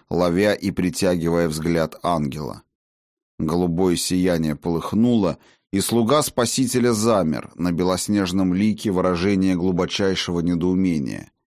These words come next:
Белые одеяния оборачивались чистейшим мрамором, волосы замершим золотом.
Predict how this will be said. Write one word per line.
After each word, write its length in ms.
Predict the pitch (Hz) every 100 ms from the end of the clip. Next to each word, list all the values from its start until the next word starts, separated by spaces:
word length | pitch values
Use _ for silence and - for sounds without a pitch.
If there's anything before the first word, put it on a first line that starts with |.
| _ _ _ -
Белые 520 | 73 78 95 90 87
одеяния 720 | 90 80 92 95 95 90 90
оборачивались 920 | - 90 85 90 92 90 90 85 87 -
чистейшим 720 | - 87 - 98 85 - 90
мрамором, 600 | 95 92 80 62 50 - _ _ -
волосы 640 | 71 101 104 - 101 92
замершим 680 | - 73 78 76 - - 80
золотом. 640 | 73 82 65 - - -